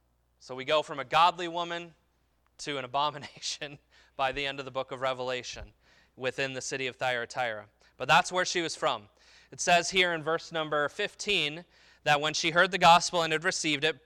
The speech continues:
the Lord opened her heart to it. After that, she was baptized and her household. So after she was saved, Lydia got baptized, but she had such an influence that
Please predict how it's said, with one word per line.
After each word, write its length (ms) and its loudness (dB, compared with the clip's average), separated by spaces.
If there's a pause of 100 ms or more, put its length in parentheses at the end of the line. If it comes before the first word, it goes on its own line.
the 100 -2
Lord 300 0
opened 320 0
her 120 2
heart 240 6
to 180 -2
it. 240 0
After 320 0
that, 200 6
she 180 -4
was 160 -8
baptized 960 -2 (440)
and 500 -2 (280)
her 180 2
household. 760 0 (380)
So 160 -2
after 280 6
she 200 -2
was 140 -2
saved, 420 -2
Lydia 380 -4
got 260 2
baptized, 760 -2 (340)
but 120 0
she 140 -2
had 200 0
such 380 0
an 100 -10
influence 640 -10
that 200 -6